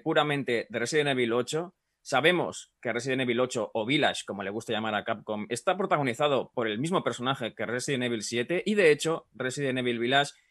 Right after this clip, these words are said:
es una continuación directa de Resident Evil siete.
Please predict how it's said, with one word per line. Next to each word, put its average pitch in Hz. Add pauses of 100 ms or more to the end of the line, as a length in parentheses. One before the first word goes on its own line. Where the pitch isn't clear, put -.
es 139
una 196
continuación 160
directa 131
de 127
Resident 127
Evil 127
siete. 104